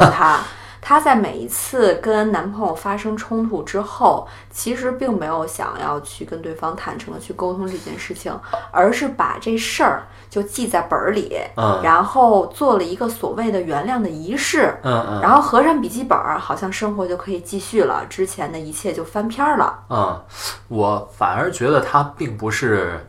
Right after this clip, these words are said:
Speaker 2: 嗯，每一次都没有做出沟通。比如说她看电影迟到那次，实际上也有过沟通。
Speaker 1: 沟通啥了？
Speaker 2: 就比如说，“哎呀，你怎么迟到了？我最烦迟到的人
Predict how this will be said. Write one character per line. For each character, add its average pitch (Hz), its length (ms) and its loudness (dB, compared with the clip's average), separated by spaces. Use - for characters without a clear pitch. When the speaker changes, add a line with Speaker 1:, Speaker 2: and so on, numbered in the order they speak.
Speaker 2:
嗯， 90 280 -14
每 90 280 -6
一 95 180 -6
次 95 640 4
都 98 440 2
没 95 180 -2
有 104 180 0
做 92 180 -6
出 92 160 -8
沟 92 220 -6
通。 90 360 -8
比 - 100 -14
如 92 80 0
说 165 200 0
她 175 160 -4
看 165 240 -2
电 143 180 0
影 78 80 -6
迟 - 220 -2
到 135 180 8
那 107 140 -2
次， 101 340 -4
实 - 160 -8
际 139 140 -4
上 107 180 0
也 117 220 2
有 131 100 2
过 107 180 4
沟 92 160 -2
通。 87 340 -8
Speaker 1:
沟 226 160 2
通 233 140 4
啥 170 220 -2
了？ 180 220 -10
Speaker 2:
就 - 120 0
比 - 80 2
如 117 180 6
说 139 420 4
，“哎 131 60 0
呀， 139 100 6
你 139 140 0
怎 127 120 2
么 104 80 -4
迟 110 200 -6
到 131 140 8
了？ 120 140 6
我 104 120 2
最 120 160 -2
烦 104 260 -2
迟 107 180 -4
到 110 200 4
的 101 40 -2
人 95 380 -8